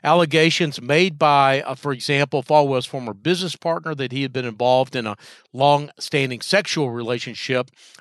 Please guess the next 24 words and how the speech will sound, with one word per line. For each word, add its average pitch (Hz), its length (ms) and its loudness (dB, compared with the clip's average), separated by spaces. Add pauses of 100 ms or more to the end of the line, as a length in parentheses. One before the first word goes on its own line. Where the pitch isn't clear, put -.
with 131 220 0
both 139 240 0
Falwell 131 400 2
and 117 80 -6
his 107 140 -10
wife, 117 320 -4
Becky. 127 420 -2
I 117 60 -4
should 180 200 -2
add 131 180 2
that 127 120 -8
the 131 80 -8
Falwells 127 520 -2
have 151 300 0
denied 127 380 -4
that 98 220 -6
story. 92 420 -10 (400)
Uh, 127 160 2
Falwell 196 640 6 (160)
has - 460 -2 (120)
been 139 220 -4
placed 254 680 -4
on 147 340 -2
leave 165 520 -2